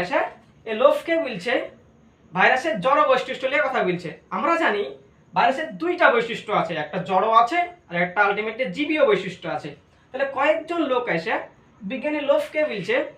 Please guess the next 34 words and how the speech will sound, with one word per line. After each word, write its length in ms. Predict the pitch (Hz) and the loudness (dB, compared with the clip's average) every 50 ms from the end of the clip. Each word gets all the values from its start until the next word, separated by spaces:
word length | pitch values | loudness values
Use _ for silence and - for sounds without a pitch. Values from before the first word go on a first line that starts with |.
| - _ _ _ _ _ _ _ _ _ _ _ _ _ _ _ - - _ _ _ _ - 220 | -20 _ _ _ _ _ _ _ _ _ _ _ _ _ _ _ -20 -20 _ _ _ _ -2 2
এই 80 | 214 214 202 220 | 2 2 2 0
বিজ্ঞানী 260 | 262 - 311 339 330 311 311 | -4 -6 -4 -2 0 2 2
লোফকে 220 | 285 - - 311 302 | 2 2 0 -4 -4
কি 60 | 302 302 294 | -4 -4 -2
বলছেন? 280 | 302 302 294 349 359 370 370 - - 175 170 | -4 -4 -2 -2 -4 -4 -4 -8 -14 -12 -8
ভাইরাসের 480 | 180 214 233 240 269 269 269 330 359 359 - - - 190 170 - | -2 0 0 2 2 0 -2 -2 -4 -6 -6 -10 -12 -12 -8 0
জড় 200 | 277 302 330 339 339 330 | 4 6 6 6 6 4
বৈশিষ্ট্য 360 | 294 269 262 262 - - - 220 202 214 | 2 2 0 -2 -8 -6 -4 -4 -4 -4
বলছেন। 280 | 208 185 - 233 240 262 285 - _ _ _ _ _ _ _ _ _ - - - | -4 -6 -8 -10 -12 -12 -14 -18 _ _ _ _ _ _ _ _ _ -10 -2 2
আরো 200 | 294 339 370 381 415 | 4 6 6 6 6
কয়েকজন 340 | - 311 302 - - 302 285 277 - | 4 4 4 2 0 -6 -8 -6 -8
বিজ্ঞানী 300 | 277 - - 277 302 339 320 - | -8 -6 -2 0 0 0 -2 -4
এদিক 160 | 220 247 247 - - | -6 -8 -8 -8 -8
থেকে, 160 | 254 247 247 247 226 | -6 -2 -2 0 0
ধরো 140 | 226 240 - 226 | 0 -2 -2 -2
অন্য 120 | 220 226 220 240 | -2 -4 -4 -6
দিক 100 | 247 - - | -6 -4 -2
থেকে 140 | 302 285 302 302 | 0 2 2 2
এসে 100 | 302 330 302 233 202 | 2 2 0 0 0
বলছেন 300 | 196 180 - 254 311 - - - - - - - - - - - | -2 -2 -2 -4 -4 -4 -6 -12 -18 -20 -20 -20 -20 -20 -20 -12
জীবীয় 360 | 170 - 320 339 339 359 339 294 247 | -8 -4 -2 -2 2 6 6 8 8
বৈশিষ্ট্য। 420 | 220 196 - - 196 - - - 196 165 - - - - - - - 240 254 | 6 2 0 -4 -10 -12 -10 -10 -10 -10 -10 -14 -20 -20 -20 -12 -6 0 4
এবার 140 | 294 311 311 - | 4 4 4 4
তো 60 | 311 294 247 | 0 0 2
ভাইয়া 240 | 247 247 254 254 254 - | 4 4 4 4 2 0
কেউ 160 | 254 247 247 233 180 | 0 0 0 2 4
জড় 160 | 214 214 220 214 220 | 4 4 4 4 2
বৈশিষ্ট্য 380 | 220 214 - 247 240 - - 285 285 311 | 0 0 -2 -6 -10 -6 -2 -2 0 0
বলছে, 240 | 320 320 - - 440 440 - - - - - | 0 -2 -2 -4 -4 -6 -8 -10 -18 -16 -8
কেউ 120 | - 311 320 330 339 | -4 -2 -2 0 2
জীবীয় 240 | 359 370 403 359 302 269 | 2 4 6 8 8 6
বৈশিষ্ট্য 420 | 254 254 - 240 233 - - 220 226 | 6 2 -2 -6 -8 -8 -6 -2 0
বলছে। 220 | 240 247 - 262 254 285 294 - - - - - - - - - - - 226 233 | 0 0 0 -2 -4 -6 -6 -10 -16 -20 -20 -20 -18 -18 -18 -18 -12 -6 -4 -2
এখন 140 | 233 320 | -2 -2